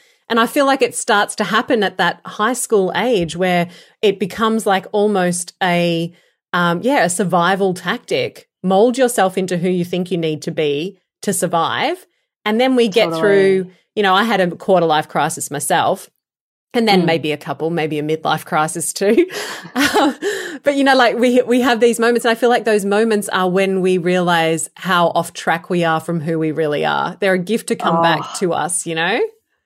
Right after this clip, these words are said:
Speaker 2: Oh, yes. Oh, yes, yes, yes.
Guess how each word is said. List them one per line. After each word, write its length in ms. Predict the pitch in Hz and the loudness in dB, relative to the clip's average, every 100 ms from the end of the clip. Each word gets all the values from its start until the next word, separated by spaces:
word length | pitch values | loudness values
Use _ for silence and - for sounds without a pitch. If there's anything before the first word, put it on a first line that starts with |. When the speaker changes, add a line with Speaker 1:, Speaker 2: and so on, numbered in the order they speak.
| _ - _ _ | _ -20 _ _
Speaker 2:
Oh, 500 | 175 170 175 180 175 | 2 4 4 2 -2
yes. 520 | 165 165 151 151 - _ | -6 -6 -6 -8 -20 _
Oh, 340 | - 185 196 202 | 0 2 2 0
yes, 400 | 175 139 - - | -2 -4 -6 -12
yes, 240 | 156 147 - | -14 -14 -10
yes. 340 | 147 143 - | -10 -12 -20